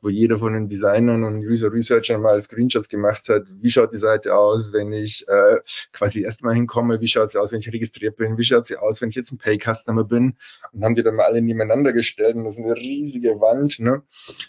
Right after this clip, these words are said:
Und dann dachten wir so, "Wow, das sieht ja alles total unterschiedlich aus", ne? Weil, klar, weil das wird halt irgendwie von der Maschine so selektiert aufgrund vom Verhalten, aber es ist nicht so richtig klar, ähm,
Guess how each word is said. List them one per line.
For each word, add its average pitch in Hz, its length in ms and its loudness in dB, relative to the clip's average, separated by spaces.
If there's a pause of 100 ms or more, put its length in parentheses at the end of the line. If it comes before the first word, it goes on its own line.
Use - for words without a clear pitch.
Und 113 160 4
dann 117 220 6
dachten 117 300 0
wir 113 60 2
so, 110 240 0
"Wow, 147 360 4
das 123 140 0
sieht 143 140 0
ja 127 60 2
alles 170 180 -2
total 165 260 -4
unterschiedlich 160 640 -4
aus", 95 180 -6
ne? 127 220 -4
Weil, 110 380 -2
klar, 104 420 -2
weil 104 420 -2
das 107 180 -6
wird 113 120 0
halt 107 140 -2
irgendwie 117 520 2
von 117 140 0
der 113 100 0
Maschine 117 420 2
so 117 120 0
selektiert 113 580 -2
aufgrund 120 300 -4
vom 120 100 -10
Verhalten, 120 400 0
aber 113 180 -2
es 113 120 -8
ist 120 140 -12
nicht 127 180 -6
so 127 80 -6
richtig 120 360 -6
klar, 117 600 2 (680)
ähm, 110 720 4